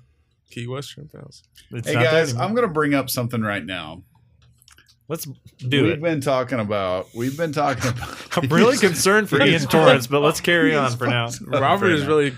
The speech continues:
Speaker 1: kicking his ass right now.
Speaker 3: We've been talking about doing a Patreon for a while now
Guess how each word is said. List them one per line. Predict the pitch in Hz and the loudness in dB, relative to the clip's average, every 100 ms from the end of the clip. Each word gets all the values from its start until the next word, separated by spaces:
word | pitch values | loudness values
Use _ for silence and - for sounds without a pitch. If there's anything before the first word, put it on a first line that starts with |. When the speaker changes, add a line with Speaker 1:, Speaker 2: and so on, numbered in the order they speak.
| - | -10
Speaker 1:
kicking | 165 156 151 | -10 -8 -10
his | 151 | -10
ass | 143 131 | -12 -12
right | 113 104 | -12 -14
now. | 104 101 | -16 -10
Speaker 3:
We've | 120 170 220 | -2 0 2
been | 214 190 | 0 0
talking | 170 160 143 | 0 0 0
about | 127 123 120 | 0 0 0
doing | 113 120 117 | -2 -2 0
a | 110 104 | -2 -4
Patreon | - 113 110 - 101 90 78 73 98 - _ | -4 -6 -6 -6 -8 -8 -8 -10 -14 -18 _
for | - 98 | -8 -6
a | |
while | 90 85 69 73 | -4 -6 -8 -12
now | 64 62 85 | -18 -20 -20